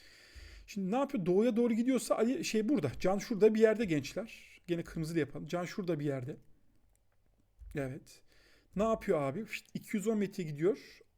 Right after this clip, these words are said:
Ali'sine kavuşuyor. Çirkin oldu lan. Şuradan şöyle.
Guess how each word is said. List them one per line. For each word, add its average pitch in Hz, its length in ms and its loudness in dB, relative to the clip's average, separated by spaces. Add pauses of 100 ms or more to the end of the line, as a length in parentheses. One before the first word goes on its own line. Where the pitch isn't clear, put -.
(220)
Ali'sine 208 420 0
kavuşuyor. - 720 -2 (1120)
Çirkin - 320 -12
oldu 135 200 -6
lan. 147 200 -10 (1700)
Şuradan 151 460 -8
şöyle. 151 760 -4